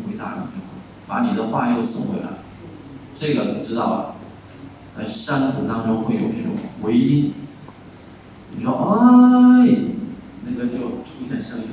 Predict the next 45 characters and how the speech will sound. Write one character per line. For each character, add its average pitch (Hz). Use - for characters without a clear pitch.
结 160
果 160
这 160
小 139
朋 139
友 131
上 127
去 -
以 -
后 123
呢， 104
他 120
就 123
觉 120
得 123
对 135
面 254
也 -
有 220
人 -
在 -
回 117
答 98
他， -
他 120
就 139
说 127
“哎， 208
你 190
叫 -
什 220
么？ 226
你 -
是 -
谁？” -
对 170
面 -
一 180
定 202
是 -
也 -
是 -
在 -
问 -
他。 -